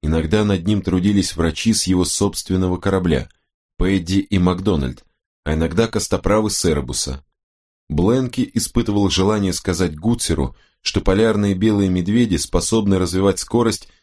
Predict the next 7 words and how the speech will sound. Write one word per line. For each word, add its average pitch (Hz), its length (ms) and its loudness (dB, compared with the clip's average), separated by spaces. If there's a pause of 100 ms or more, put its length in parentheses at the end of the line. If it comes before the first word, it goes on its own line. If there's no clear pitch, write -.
(100)
значительно 113 760 0
больше 110 480 0
двадцати 85 440 -2
пяти 87 240 -2
миль 80 180 2
в - 100 -14
час, - 380 0